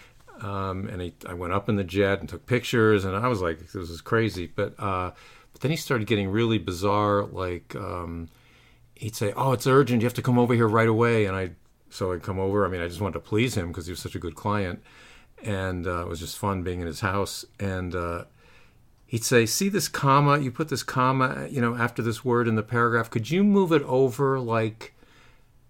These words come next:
you know, like, a, a millimeter of it?" Like, what? I mean, I had no co-, I didn't know anything about coke or whatever drugs he was doing.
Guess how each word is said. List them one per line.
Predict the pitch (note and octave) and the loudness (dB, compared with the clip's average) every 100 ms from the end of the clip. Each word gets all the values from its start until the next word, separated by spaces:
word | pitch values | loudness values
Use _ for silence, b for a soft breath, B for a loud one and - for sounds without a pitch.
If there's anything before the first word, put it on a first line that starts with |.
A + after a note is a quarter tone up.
| - - - - | -20 -20 -20 -6
you | C#3 | -2
know, | B2+ B2+ B2+ | 0 0 0
like, | B2+ A2 A2+ | -2 -2 -2
a, | G#2 F#2+ F#2+ - _ - | -2 -2 -4 -8 _ -10
a | B2+ | -4
millimeter | A#2 A#2 B2+ D3 C#3+ C#3 C#3 C3+ C3+ C#3 | 0 4 4 4 4 4 2 4 2 2
of | - G#2+ | -2 -4
it?" | B2+ - - | -6 -8 -12
Like, | A#2 - - - | -12 -14 -20 -14
what? | G2+ C3 F#3+ - - - | -8 -6 -6 -10 -20 -6
I | |
mean, | A#2+ A#2 | -2 0
I | A#2 | 0
had | A#2 B2 A2+ | -2 -4 0
no | C3 E3 | 0 0
co-, | - - - - - - | -2 -6 -8 -20 -18 -2
I | C#3+ | 2
didn't | D#3 A2+ | 4 4
know | G#2+ G#2+ | 4 2
anything | A2+ A2 | 0 0
about | G2+ F2+ | 0 -2
coke | - G#2+ F#2 - - - | 0 0 0 -2 -16 -10
or | G2 F2 F2 | -6 -4 -4
whatever | F#2 G2 G2+ G2 | -4 -2 0 0
drugs | G#2 F#2 - | -2 -2 -2
he | F#2+ | -8
was | E2 | -6
doing. | - F#2 F2 E2+ | -2 -2 -2 -6